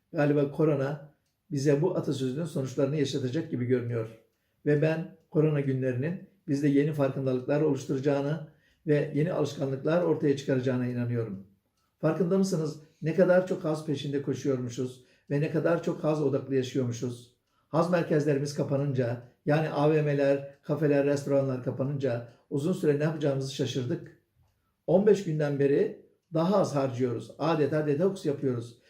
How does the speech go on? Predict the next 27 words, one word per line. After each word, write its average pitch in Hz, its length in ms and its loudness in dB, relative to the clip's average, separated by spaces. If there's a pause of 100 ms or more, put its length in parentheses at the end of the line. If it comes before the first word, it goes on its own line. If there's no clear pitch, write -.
(200)
ve 143 140 4
daha 180 220 4
az - 460 0 (160)
haz 143 240 0
odaklı 131 360 -2
yaşıyoruz. 123 760 -6 (580)
Olabiliyormuş 185 640 2
demek 143 300 -2
ki. - 340 -8 (280)
Elbette 170 720 2 (280)
bizim 196 280 0
bu - 60 -4
kadar 202 280 6
haz 190 200 4
odaklı 175 340 0
olmamızın 156 640 -4 (400)
temel 175 320 2
sebebi 135 720 0 (720)
vahşi - 400 -2
kapitalizmin 147 800 0 (460)
yıllardan 151 560 4
beri 180 380 4
bize 139 180 -2
yerleştirmeye 147 600 2
çalıştığı 151 480 -2
düşünce 139 400 -4
biçimi. 123 380 -8